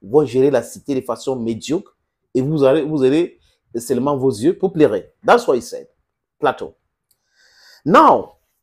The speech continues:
Ousmane Sonko meeting with, uh, how do you call him, Macky Sall. As I explained in French, it's a good thing.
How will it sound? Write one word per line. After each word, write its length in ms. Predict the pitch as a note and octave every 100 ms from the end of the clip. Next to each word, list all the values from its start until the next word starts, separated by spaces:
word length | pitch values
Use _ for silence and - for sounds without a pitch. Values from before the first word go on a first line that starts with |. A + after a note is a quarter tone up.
| _ _ _ _ _ - -
Ousmane 320 | G#3 G#3+ C#4 D4+
Sonko 540 | - G#3 G3+ A2+ - _ _
meeting 520 | A2+ D3+ A#3+ D#4+ C4
with, 180 | F#3 E3+ - _ -
uh, 560 | C3+ B2+ B2 A#2 G#2+ - _ _ _ _ _ _ _ _ _ _ _ _ _ _ -
how 100 | D3+
do 20 |
you 60 | E3
call 160 | D#3+ C3
him, 120 | F2+ _ -
Macky 280 | F#3 G3 F#3+
Sall. 380 | - G2+ - _ _ _ _ _ _ _
As 140 | D3+ F#3
I 60 |
explained 400 | E3 - A3 B3+
in 80 | G3
French, 220 | - F#3+
it's 80 | E3
a 40 |
good 220 | E3+ A#3+ -
thing. 160 | B2+